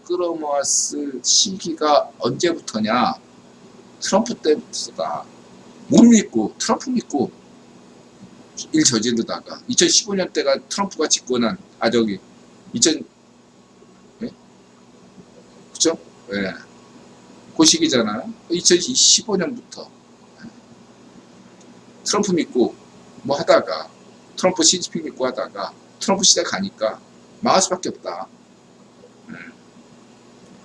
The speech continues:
하이난이 처음인가? 아니다. 계속 중국의 상당수 기업들이 마치, 어, 천구백구십 년대 일본 전자회사들처럼 망할 기업들은 쫘라락 망한다.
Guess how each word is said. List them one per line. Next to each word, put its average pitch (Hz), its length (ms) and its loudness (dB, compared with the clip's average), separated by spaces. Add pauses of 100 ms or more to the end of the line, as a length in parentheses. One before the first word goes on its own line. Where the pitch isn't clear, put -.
(240)
하이난이 185 600 0
처음인가? 170 800 -4
아니다. 101 640 -6
계속 117 340 -4 (460)
중국의 135 520 -4
상당수 151 720 -6
기업들이 120 1000 0 (640)
마치, 131 800 2 (600)
어, 95 180 -6
천구백구십 156 720 0
년대 135 600 -2
일본 139 340 -4
전자회사들처럼 123 1200 -2 (640)
망할 139 340 4
기업들은 135 560 -8 (220)
쫘라락 170 640 -2
망한다. 98 640 0